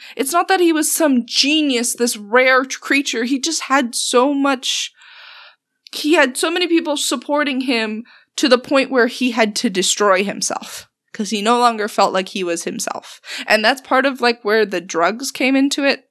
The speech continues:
right? You, you, you escape as often as you can, so that you can, like, find a new reality. But, like, he's also then falling into himself and becoming so much of a recluse.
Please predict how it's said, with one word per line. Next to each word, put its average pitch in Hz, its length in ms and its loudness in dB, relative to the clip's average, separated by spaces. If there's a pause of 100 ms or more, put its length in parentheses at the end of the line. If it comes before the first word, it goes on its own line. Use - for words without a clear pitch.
(100)
right? 233 240 4 (460)
You, 208 360 0
you, 208 400 -2 (380)
you 202 220 -2
escape 240 560 0 (460)
as 220 140 0
often 214 320 0
as 202 180 -6
you 190 80 -10
can, 208 380 0 (500)
so 214 160 0
that 185 140 0
you 196 120 -2
can, 196 200 -4
like, 175 280 -4 (120)
find 202 360 -2
a 196 60 2
new 190 180 -4
reality. 185 600 -4 (800)
But, 220 200 4
like, 180 400 0 (280)
he's 226 380 0
also 214 300 2
then 180 340 -2 (300)
falling 220 480 0
into 208 300 -6
himself 190 460 -6
and 190 80 -14
becoming 196 400 -6
so 208 140 -2
much 208 180 -2
of 196 80 -6
a 165 100 -6
recluse. 160 680 -6